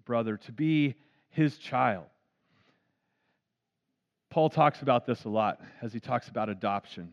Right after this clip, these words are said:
This isn't the only place that we just heard in Galatians where he talks about adoption. Adoption was, was a Roman custom, um, and Paul, being a Roman citizen, knew it very well. It was, it was a common thing to, to have adoptions. And so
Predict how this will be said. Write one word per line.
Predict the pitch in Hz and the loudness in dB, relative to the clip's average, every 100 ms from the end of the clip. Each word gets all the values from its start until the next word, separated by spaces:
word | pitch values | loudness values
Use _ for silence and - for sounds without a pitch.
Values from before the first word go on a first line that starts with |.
| 87 | -12
This | 120 - | -12 -8
isn't | 143 131 123 | -6 -4 -4
the | 117 | -2
only | 117 117 | -2 -2
place | - 104 98 - | -4 -8 -8 -8
that | - | -12
we | 101 | -12
just | 98 - | -12 -12
heard | - 107 | -6 -6
in | 101 95 | -6 -10
Galatians | 95 98 101 - 92 | -8 -8 -8 -10 -16
where | - | -14
he | 95 | -14
talks | - 101 - | -10 -12 -12
about | 98 95 | -12 -10
adoption. | 95 92 92 - 95 - _ _ | -10 -10 -10 -12 -20 -20 _ _
Adoption | 143 131 175 208 - 170 | -6 2 2 2 0 0
was, | 151 127 - | 0 -2 -6
was | 127 127 | -8 -4
a | 123 | -4
Roman | 120 151 165 135 | -2 0 0 -2
custom, | - 139 - 117 101 98 _ _ _ _ | -2 -4 -4 -8 -8 -10 _ _ _ _
um, | 123 120 | -4 0
and | 123 120 | 0 -2
Paul, | - 160 | 0 0
being | 156 139 135 | 2 0 -2
a | |
Roman | 120 127 131 120 | -2 0 0 -2
citizen, | - 123 117 - 107 101 - | -4 -6 -8 -6 -6 -6 -4
knew | 123 135 | -2 0
it | 104 | 0
very | 123 117 | 0 0
well. | 107 104 92 | 0 0 -2
It | 87 | -4
was, | 101 101 | -12 -14
it | 113 | -12
was | 110 110 | -12 -12
a | |
common | - 165 160 151 127 | -8 -2 0 0 -2
thing | - 127 98 82 _ _ _ _ | -2 -2 -2 -8 _ _ _ _
to, | - 110 | -10 -10
to | - 123 | -8 -6
have | 120 110 | -4 -4
adoptions. | 98 113 113 - 110 92 104 | -4 -2 -4 -6 -8 -8 -6
And | 104 | -8
so | - 131 120 | -6 0 0